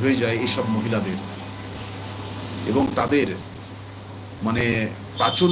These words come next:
ক্রিয়ার ক্ষমতা এতটাই কমে যায় যে তারা পেটের গোলযোগে ভুগতে থাকে একদিকে, একদিকে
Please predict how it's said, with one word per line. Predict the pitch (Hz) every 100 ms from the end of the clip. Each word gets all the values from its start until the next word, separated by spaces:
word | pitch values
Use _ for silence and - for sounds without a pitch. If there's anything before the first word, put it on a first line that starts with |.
| 170
ক্রিয়ার | 175 180 160
ক্ষমতা | 185 147 147
এতটাই | - 135 185 185
কমে | 185 131 104
যায় | 95 - - - - - - -
যে | 175
তারা | 185 -
পেটের | 165 170 180 165
গোলযোগে | 165 156 151 113
ভুগতে | - 131
থাকে | 120 123 117
একদিকে, | - 117 135 - - -
একদিকে | 117 127 110